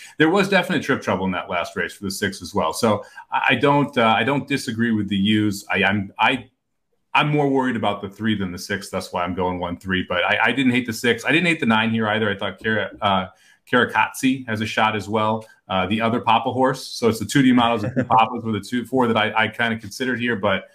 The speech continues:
Speaker 1: um, for me, the one and the three were the standouts.
Speaker 2: The nine is, uh, to me, reminds me of, I think she's a little bit more talented, Helen's Well. She's the four-year-old version where she's, she showed some flash, and then she's kind of, you need to see a little bit more out of her. Um,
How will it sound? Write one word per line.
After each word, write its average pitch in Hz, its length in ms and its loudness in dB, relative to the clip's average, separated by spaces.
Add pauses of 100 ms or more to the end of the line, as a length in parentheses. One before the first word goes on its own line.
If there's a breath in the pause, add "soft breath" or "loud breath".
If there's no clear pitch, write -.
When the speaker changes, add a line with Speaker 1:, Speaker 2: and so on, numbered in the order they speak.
(360 soft breath)
Speaker 1:
um, 95 260 2
for 151 240 2
me, 143 180 4
the 117 120 2
one 110 180 2
and 101 80 0
the 95 80 -4
three 92 200 -10
were 85 80 -14
the 78 60 -20
standouts. 76 520 -18 (880)
Speaker 2:
The 123 180 2
nine 127 420 4
is, 113 300 0
uh, 104 240 4
to 117 160 -4
me, 120 200 4
reminds 110 440 0
me 110 220 -2
of, 104 180 -2
I - 60 -2
think 135 160 0
she's 135 140 -6
a 127 40 2
little 127 160 4
bit 123 60 0
more 117 100 4
talented, 117 420 0
Helen's 113 360 0
Well. 113 160 4
She's 110 180 -8
the 120 80 -12
four-year-old 123 480 2
version 110 400 2
where 98 140 -8
she's, 101 560 -10 (260 soft breath)
she 117 140 -8
showed 160 240 2
some 156 100 -2
flash, 165 460 6
and 127 100 -4
then 123 80 -4
she's 120 220 -10
kind 139 200 0
of, 120 220 -2
you 135 260 -6
need 175 200 -4
to 151 60 -10
see 196 120 -4
a 185 60 2
little 185 160 4
bit 160 140 4
more 147 200 6
out 131 240 6
of 110 120 -2
her. 110 300 0
Um, 101 460 0